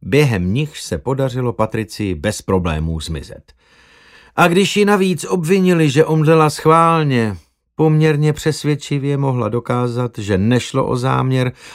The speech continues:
ale o běžnou těhotenskou nevolnost. Estébák, který ji vyslýchal, ale stejně zuřil. „Já vám garantuju, soudružko, že už se do smrti nepodíváte dál než na Lipno.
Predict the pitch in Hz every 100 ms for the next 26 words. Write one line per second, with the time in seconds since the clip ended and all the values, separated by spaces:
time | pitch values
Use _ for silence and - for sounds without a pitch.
0 | - 104 113 120 120 127 120 123 120 117
1 | - 101 95 92 95 92 - - 85 82
2 | 80 76 71 - - - - - - _
3 | - - _ _ - 117 - 151 156 160
4 | 156 151 - - 143 143 135 120 - 135
5 | 135 139 135 131 127 - - 117 117 113
6 | 101 92 82 78 76 - - - 151 135
7 | 120 127 131 131 - 135 131 135 131 143
8 | 147 - 151 151 151 143 143 139 123 110
9 | - 143 160 - - - 170 175 156 135
10 | 180 147 151 156 127 180 185 - 202 302
11 | - -